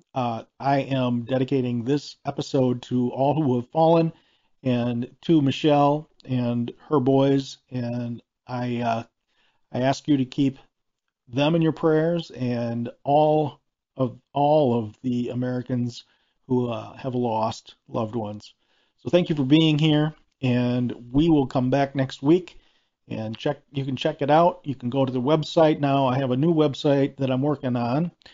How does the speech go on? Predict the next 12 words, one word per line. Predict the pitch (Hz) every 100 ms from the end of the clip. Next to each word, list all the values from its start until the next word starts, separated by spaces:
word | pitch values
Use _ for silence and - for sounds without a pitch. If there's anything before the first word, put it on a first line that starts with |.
| _ _ -
It's | 120 -
called | - 127 123 120 123
America | 123 131 131 120
First | - 135 127 _
Productions, | 120 107 139 - 117 110 113 113
and | 117
that's | 127 131
what | 143
I'm | 127 123
gonna | 120
use | 117 120 139 123 120 127 -
eventually | 120 127 147 - 107 107 113